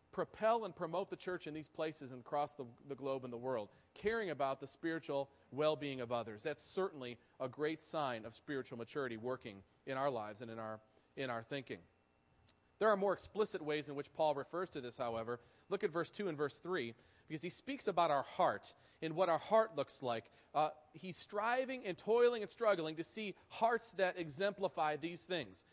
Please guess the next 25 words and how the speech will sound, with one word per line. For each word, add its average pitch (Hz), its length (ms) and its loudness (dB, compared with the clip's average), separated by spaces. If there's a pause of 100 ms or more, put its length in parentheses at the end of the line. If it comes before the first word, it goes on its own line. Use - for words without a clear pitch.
(140)
That's 185 260 2
what 185 100 0
spiritual 180 480 0
maturity 160 500 -2
is, 113 220 0
is 120 140 -10
what 131 220 0 (340)
we 139 140 -2
read 139 240 -2
here. 131 260 2 (640)
Verse 156 200 2
two, 165 300 2 (800)
"That 180 180 4
their 160 160 6
hearts 226 480 0
may 180 200 0
be 165 180 -6
encouraged, 147 720 0 (400)
being 165 300 -2
knit 226 180 0
together 175 460 0
in 139 160 -2
love, 127 280 6 (420)
to 180 100 0
reach 202 340 -4